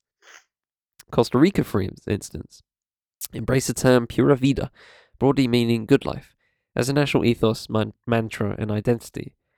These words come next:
Its use became widespread from the nineteen seventies, when refugees from violent conflicts in neighboring Guatemala, Nicaragua, and El Salvador, uh, re-, relocated to the country in large numbers.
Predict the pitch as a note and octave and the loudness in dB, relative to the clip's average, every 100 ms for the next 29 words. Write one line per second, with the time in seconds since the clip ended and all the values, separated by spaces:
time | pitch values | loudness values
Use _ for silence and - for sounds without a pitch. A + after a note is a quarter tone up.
0 | _ _ - C#3 D#3+ E3 - D3+ C#3+ C3+ | _ _ -4 -2 2 0 2 0 2 2
1 | B2+ B2 - A#2 - A2+ A2+ A2 A#2+ D3+ | 0 0 2 2 0 -2 -2 -2 0 2
2 | C#3 C#3 C#3+ C#3 - G2+ G#2+ - - A#2 | 2 0 0 0 -4 -6 -6 -8 -6 -2
3 | A#2 A#2+ - G#2+ G#2+ A2+ A2 - A2 G#2+ | 0 -2 -6 -10 -2 0 0 -2 -4 -2
4 | G#2+ - G#2 G#2+ G#2 G#2+ G#2 - - - | -6 -6 -4 -4 -4 -10 -6 -8 -8 -6
5 | B2+ B2 A#2 A#2 - - B2 - B2 - | 0 2 0 -2 -8 -4 -2 2 0 0
6 | _ _ - G#2+ G#2 A2+ A2+ A2+ A2+ A2+ | _ _ -2 0 0 0 2 2 4 4
7 | A2+ - _ - A2 - A#2+ A#2+ - C3+ | 2 -4 _ -6 0 2 4 2 4 4
8 | B2+ B2 A#2 A2+ A2+ - G#2+ A2+ - A2 | 4 2 0 0 -4 0 0 2 -2 -2
9 | - A2 - A2+ G#2+ G#2 A2+ A#2 A2 G#2 | 0 0 0 -4 -4 -4 -4 -4 -4 -8